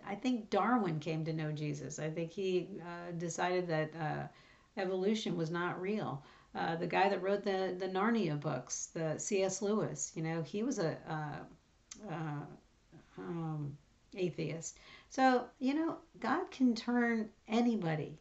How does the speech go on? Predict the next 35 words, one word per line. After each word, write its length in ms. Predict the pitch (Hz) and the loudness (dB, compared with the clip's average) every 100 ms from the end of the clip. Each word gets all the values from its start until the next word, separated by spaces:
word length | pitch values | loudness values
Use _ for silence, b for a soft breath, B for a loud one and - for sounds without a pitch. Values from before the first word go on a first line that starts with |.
| _ - | _ -4
You 100 | 185 | -2
know, 280 | 196 196 | 0 -2
God 420 | 185 190 220 247 220 | -2 -2 0 -2 -2
is 200 | 190 160 | -6 -4
so 280 | - 214 | 0 2
great 340 | 208 190 180 151 | 2 2 0 0
and 100 | 147 | -4
so 220 | - 175 | -4 -4
good. 380 | 170 160 123 143 b b b b - | 0 0 -2 -6 b b b b -6
And 260 | 175 160 151 | -2 0 0
so, 640 | - 175 170 165 160 156 196 | -2 0 2 2 2 -2 -4
you 100 | 185 | -2
know, 240 | 185 180 | -2 -2
and 100 | 185 | 0
there's 160 | 208 226 | 2 4
only 420 | 247 247 226 - | 6 4 2 -2
one 720 | - 185 185 190 202 208 208 202 B B - | -10 -10 -2 2 4 4 2 -4 B B -12
Jesus. 640 | - 185 160 151 160 - b b b b - 185 | -2 0 0 -4 -10 -14 b b b b -14 -6
And 420 | 160 160 160 160 175 | -2 0 0 -2 -4
again, 360 | 170 202 208 185 | 0 2 2 0
I 60 | 175 | -4
will 160 | 175 | -4
say 300 | 170 - 160 | -4 -2 0
it, 120 | 147 151 | 0 -2
Jesus 540 | 180 208 208 208 - | 0 2 0 -4 -4
is 180 | 214 185 | -6 -6
who 280 | - 202 196 | -2 0 0
he 200 | - 185 | -2 -4
said 260 | - 196 | -2 0
he 140 | 208 196 | 2 0
was, 400 | 151 147 147 - - | 0 -2 -4 -12 -10
because 420 | 160 175 170 160 | -8 -4 -2 -2
if 160 | 160 - | -4 -8
he's 340 | 175 170 160 | -6 -4 -2
not, 460 | 185 240 247 220 | -2 0 0 0